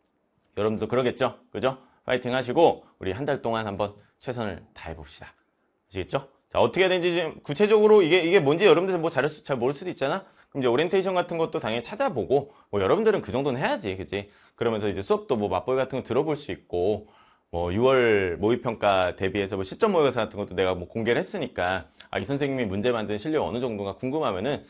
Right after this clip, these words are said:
실전 모의고사 받아가지고 뭐 지금이라도 한번 풀어보시고, 뭐 그러면은 알 거예요. 아, 이승효라는 사람은 이런 사람이구나. 아, 이승효라는 사람은 이런 부분에서 굉장히 실력이 탄탄하고 학생들에게 이런 것들을 가르쳐줄 수 있는 사람이구나.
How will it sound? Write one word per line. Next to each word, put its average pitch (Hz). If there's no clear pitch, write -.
실전 190
모의고사 135
받아가지고 104
뭐 120
지금이라도 107
한번 113
풀어보시고, 107
뭐 101
그러면은 123
알 95
거예요. 101
아, 92
이승효라는 139
사람은 120
이런 113
사람이구나. 87
아, 85
이승효라는 123
사람은 123
이런 123
부분에서 127
굉장히 104
실력이 143
탄탄하고 147
학생들에게 131
이런 110
것들을 117
가르쳐줄 110
수 110
있는 104
사람이구나. 113